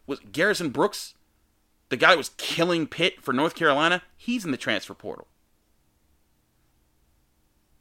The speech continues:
If Jeff Capel can just assemble a couple guys there to get Pitt some depth, boom, they got it. And maybe even a starter.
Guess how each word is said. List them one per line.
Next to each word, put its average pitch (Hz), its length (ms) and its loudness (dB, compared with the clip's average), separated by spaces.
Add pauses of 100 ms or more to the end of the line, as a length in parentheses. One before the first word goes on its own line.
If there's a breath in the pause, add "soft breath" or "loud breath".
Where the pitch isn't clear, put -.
(1040)
If 131 160 2
Jeff 190 240 2
Capel 170 260 -2
can 135 160 -4
just 131 160 -6
assemble 147 320 -4
a 120 60 0
couple 143 260 -2
guys 131 360 2
there 156 280 2 (1080)
to 123 100 -6
get 123 240 -2
Pitt - 180 -6
some 117 160 -8
depth, 131 400 0 (420)
boom, 113 320 -2 (140)
they 107 140 -8
got 98 180 0
it. - 80 -12 (480)
And 110 80 -2
maybe 120 220 2
even 120 160 0
a - 20 -4
starter. - 400 0